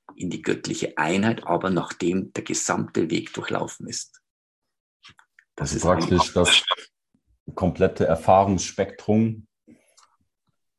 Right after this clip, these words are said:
Speaker 1: Genau.
Speaker 2: erschließen, das sich
Speaker 1: Genau.
Speaker 2: in dieser Blume des Lebens entdecken lässt. Und sobald das
Speaker 1: Genau.
Speaker 2: vollbracht ist, dann erfolgt über eine andere Symbolik, diese Frucht des Lebens, der Weg zurück.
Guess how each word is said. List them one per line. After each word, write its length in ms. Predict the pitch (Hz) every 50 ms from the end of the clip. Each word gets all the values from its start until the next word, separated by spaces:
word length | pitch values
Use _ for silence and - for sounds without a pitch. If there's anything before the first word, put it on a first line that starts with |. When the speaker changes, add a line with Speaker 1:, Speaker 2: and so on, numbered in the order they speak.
| _ _
Speaker 1:
Genau. 420 | - 85 - 110 117 123 117 107
Speaker 2:
erschließen, 400 | - - - _ - - 113 120
das 240 | - - - - -
sich 100 | - 95
Speaker 1:
Genau. 180 | 110 120 120 101
Speaker 2:
in 140 | 87 95 87 101
dieser 220 | 101 87 101 98
Blume 340 | - - 107 107 110 110 98
des 200 | 85 90 85 -
Lebens 720 | 90 95 104 107 104 107 107 104 104 - - - - _ _ _
entdecken 460 | - 80 78 82 98 - - 120 113
lässt. 400 | 110 113 120 135 - - - - - _
Und 120 | - 90 78
sobald 440 | - 82 - 90 87 90 87 -
das 200 | 92 90 92 92
Speaker 1:
Genau. 140 | 98 104 95 - - _ _ _ _ _ _ _ _ _ _
Speaker 2:
vollbracht 600 | _ - 98 85 - - - 98 110 - - - 123
ist, 240 | 120 120 - -
dann 480 | - 101 101 104 104 101 101 101 - - - _ _ _ _ - - _ _ _ _
erfolgt 640 | - 90 87 - - 101 98 101 101 101 - - -
über 240 | - 101 90 98 92
eine 160 | 95 98 101
andere 300 | - 113 117 117 - 110
Symbolik, 500 | 95 98 98 90 101 107 113 117 117 110
diese 460 | - 104 87 95 92 90 87 87 90 - _ _ _ _ _ _ _ _ _ _ _ - - - _ - - - - - _ _
Frucht 400 | - - - 104 117 - - -
des 180 | 117 - - 104
Lebens, 840 | 104 107 113 113 - - 117 117 117 - - - - - - - _ _ _ _ _
der 360 | - - - _ - 92 92
Weg 300 | 92 110 123 123 120 -
zurück. 420 | - - 110 107 139 127 127 -